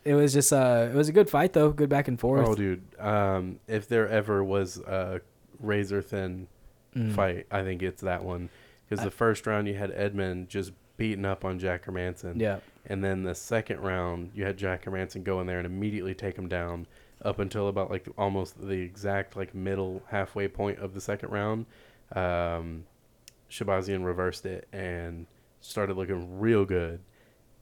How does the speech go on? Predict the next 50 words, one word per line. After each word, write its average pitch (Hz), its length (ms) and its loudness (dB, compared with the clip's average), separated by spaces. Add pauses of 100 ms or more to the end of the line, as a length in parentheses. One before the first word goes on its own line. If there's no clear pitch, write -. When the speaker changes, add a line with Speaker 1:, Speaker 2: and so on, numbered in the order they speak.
Speaker 2:
And 101 160 -2
then 95 80 -2
the 92 60 -6
third 110 280 -2
round 101 220 0
comes 95 220 -6
in 92 180 -2
and 92 100 -4
Jack 87 240 -2
Hermanson 92 420 -6
co-, 92 120 -12 (120)
and 90 220 -6 (200)
he 107 200 -8
takes 98 300 -8
over 90 180 -4
that 87 160 -6
fight 95 300 -2
because 98 380 -4
Ed-, 90 220 -4
Edmund 92 300 -8
Shabazian's 92 600 -6
too 101 120 -8
tired 92 380 -4
to 90 100 -8
stop - 280 -8
the - 80 -20
takedown 101 420 -6
anymore. 92 420 -6 (360)
Speaker 1:
Yeah. 107 220 -4
Speaker 2:
So 92 640 0 (160)
Speaker 1:
Which 127 200 -6
is 127 120 0
what 117 180 2
I 113 140 2
talked 113 240 -2
about 98 220 -2
last 104 260 -2
time 98 160 -2
was, 95 120 -4
like, 107 80 4
Speaker 2:
Yeah. 92 140 4
Speaker 1:
I 85 80 -4
feel 107 120 -8
like 101 80 -8
its 95 140 -6
conditioning's 98 440 -6
gonna 98 120 -6
be 98 100 -6
an 95 100 -6
issue. 98 340 -6